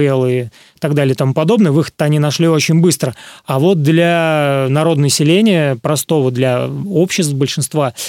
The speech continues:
эта проблема оказалась очень серьёзной. А, далее, конечно, мы, м, начинаем постепенно привыкать к той ситуации, которая у нас сложилась.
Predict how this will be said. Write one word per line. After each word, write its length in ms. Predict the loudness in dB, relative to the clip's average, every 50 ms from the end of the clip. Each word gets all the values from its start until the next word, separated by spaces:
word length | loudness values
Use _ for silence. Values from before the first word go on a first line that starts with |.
| -12 -6 -4
эта 120 | -4 -4 -2
проблема 440 | -2 -2 0 0 2 2 2 0 0
оказалась 460 | 0 -2 0 0 0 -2 -2 -2 -4
очень 240 | -4 -4 -2 -2 -2
серьёзной. 560 | 0 2 2 2 2 2 0 -2 -4 -6 -10 _ _ -20 -20 -20 -18 -18 -18 -20 -20 _ -4
А, 480 | -2 0 0 0 0 0 0 -2 -2 -4
далее, 760 | -2 -2 0 0 2 2 2 2 2 2 2 0 0 -2 -2
конечно, 460 | -2 -2 0 0 0 0 0 0 2
мы, 180 | 2 2 2 2 0 0 0 0 -2
м, 260 | -2 -2 -4 -4 -4
начинаем 680 | -2 -2 0 0 0 0 0 0 0 0 0 -2 -2
постепенно 500 | -2 -4 -4 -2 -2 0 0 0 0 0
привыкать 600 | 0 0 2 2 0 0 0 0 -2 -2 -4 -6 -8
к 300 | -4 -2 -2 0 -2 -2 -2
той 120 | -2 -2
ситуации, 500 | -2 -2 -2 -2 0 0 0 0 -2 -4
которая 400 | -4 -4 -2 0 0 0 2 2
у 20 | 0
нас 180 | 0 -2 -2 -2
сложилась. 560 | -2 0 0 2 2 2 2 2 0 0